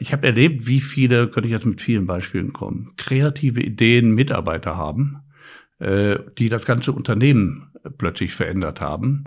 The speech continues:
Und das Zweite ist, äh, mein Grundthema mit Clienting, viel mehr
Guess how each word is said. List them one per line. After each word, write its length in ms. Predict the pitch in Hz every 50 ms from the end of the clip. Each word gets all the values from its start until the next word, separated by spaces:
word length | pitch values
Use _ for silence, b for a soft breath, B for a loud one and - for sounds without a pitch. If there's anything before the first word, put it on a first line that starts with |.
| B B B B B B B B B
Und 120 | - 104
das 120 | 104 110 -
Zweite 380 | - 113 98 123 139 139 143
ist, 380 | - 113 117 117 120 - - - - -
äh, 300 | - 95 104 104 104 101 -
mein 280 | - 113 104 107 107 104
Grundthema 560 | 101 104 117 120 117 - 127 117 113 110 101
mit 160 | 98 101 92
Clienting, 720 | - - 120 127 127 101 90 - - 95 110 123 123 123 B B B B B B
viel 500 | - - - - - - 180 185 175 143
mehr 520 | 120 107 107 104 107 123 123 120 -